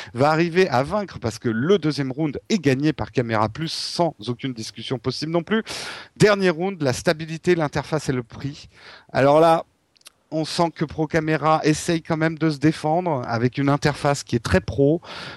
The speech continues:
Euh, c'est vrai que c'est assez joli et c'est très dépouillé. On se retrouve dans l'ambiance des, des chambres de prise de vue. Euh, euh,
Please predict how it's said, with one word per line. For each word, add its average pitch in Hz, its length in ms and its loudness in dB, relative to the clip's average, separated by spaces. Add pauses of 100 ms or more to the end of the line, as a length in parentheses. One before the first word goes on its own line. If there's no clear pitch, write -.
(100)
Euh, 104 160 4
c'est 113 180 -2
vrai 151 160 4
que - 60 -6
c'est 143 120 4
assez 156 280 2
joli 185 560 0
et 175 140 6
c'est - 180 0
très 165 220 2
dépouillé. 156 640 2 (320)
On 117 100 -2
se - 140 -4
retrouve 156 460 2
dans 131 160 4
l'ambiance 131 560 2
des, 110 180 4
des 107 180 0
chambres 123 380 -2
de 123 80 4
prise 127 340 2
de 117 100 4
vue. 113 640 -2
Euh, 95 240 6 (560)
euh, 110 200 -8